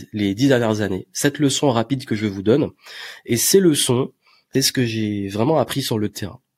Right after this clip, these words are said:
Et que je vais vous partager, ça, ça vaut de l'or, ça vaut dix ans d'expérience, je vous les donne gratuitement ce soir. <laughs> Et vous allez les comprendre assez vite. Et ça va répondre à toutes ces problématiques que vous venez de voir. Première chose, là où tout se passe.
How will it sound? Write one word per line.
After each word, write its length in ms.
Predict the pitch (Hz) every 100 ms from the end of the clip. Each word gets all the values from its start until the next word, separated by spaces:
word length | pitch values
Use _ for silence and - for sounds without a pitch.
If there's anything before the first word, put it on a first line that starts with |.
| -
Et 140 | -
que 100 | -
je 60 | 113
vais 60 |
vous 120 | 147 139
partager, 440 | 123 117 113 127
ça, 160 | 127 131
ça 160 | 117
vaut 140 | 117 143
de 60 |
l'or, 160 | 120 131
ça 140 | 110
vaut 160 | 101 113
dix 140 | 110
ans 60 | 123
d'expérience, 440 | 113 - 110 110
je 100 | 101
vous 120 | 98
les 80 | 104
donne 180 | 113 110
gratuitement 500 | 117 117 - - 117
ce 120 | 113
soir. 340 | - 107 120 _ - -
<laughs> 240 | - - -
Et 300 | 139 156 143
vous 140 | 127
allez 180 | 127 135
les 120 | 127
comprendre 340 | 123 113 127
assez 260 | 113 110 -
vite. 280 | 92 - - - - -
Et 60 | 120
ça 120 | 113
va 140 | 135
répondre 320 | 143 139 165 135
à 40 |
toutes 140 | 135
ces 140 | - 123
problématiques 560 | 123 113 110 - -
que 100 | -
vous 120 | 110 113
venez 200 | 113 101
de 60 |
voir. 240 | 95 82 _ _ _ _ _ - _ _ _ _ _ _
Première 300 | - 220 196
chose, 500 | 156 160 175 170 123 -
là 220 | 127 175
où 120 | 156
tout 160 | - 127
se 120 | -
passe. 320 | - - -